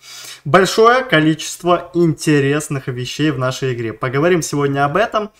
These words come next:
пройдемся быстренько, ну и затронем также список обновлений. В этот раз он супер маленький, но там есть тоже что обсудить. Э, по Дню Н Л О стартует он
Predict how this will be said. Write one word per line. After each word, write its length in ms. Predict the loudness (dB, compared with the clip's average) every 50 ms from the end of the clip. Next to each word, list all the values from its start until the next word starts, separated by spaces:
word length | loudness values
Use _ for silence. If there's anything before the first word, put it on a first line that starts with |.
| -20 -20 -20 -8 _
пройдемся 640 | 2 4 4 4 4 4 4 2 2 2 -2 -2 -2
быстренько, 640 | -2 -2 -4 -4 -4 -2 -2 -2 -2 -2 -2 -2
ну 260 | 0 0 0 2 2
и 480 | 2 2 4 4 4 4 4 4 4 2
затронем 560 | 2 0 -2 -4 -2 -2 -4 -4 -4 -4 -4
также 300 | -4 -2 -2 -2 -4 -6
список 340 | -6 -6 -8 -6 -6 -6 -4
обновлений. 560 | -4 -4 -2 -2 -2 -2 -4 -8 -8 -6 -4
В 60 | -4
этот 240 | -4 -4 -6 -6 -6
раз 200 | -6 -6 -4 -4
он 120 | -8 -8 -6
супер 420 | -4 -2 -2 -2 0 -2 -4 -4
маленький, 600 | -2 -2 -4 -4 -4 -6 -8 -8 -4 -2 0 0
но 260 | 0 -2 -4 -4 -6
там 260 | -6 -4 -2 -2 -2
есть 240 | -2 -4 -6 -6 -6
тоже 300 | -6 -6 -4 -4 -4 -6 _ _ -20 -20 -20 -20 -20 _
что 580 | -16 -16 -16 -8 -2 0 0 0 0 -2 -6 -2 2
обсудить. 960 | 4 4 4 4 0 -6 -8 -6 -4 -4 -4 -4 -4 -8 -8 -10 -14 -20 -20 _ _ _ -20 -20 -18 -18 -18 -20 -18 -10
Э, 300 | -4 0 2 2 2 2 0 -2 0
по 240 | 2 4 6 6 4
Дню 240 | 4 2 0 2
Н 160 | 2 2 2 4
Л 260 | 4 6 6 6 4
О 40 | 2
стартует 480 | 0 -2 -4 -2 2 4 4 4 4 4
он 220 | 0 0 0 -4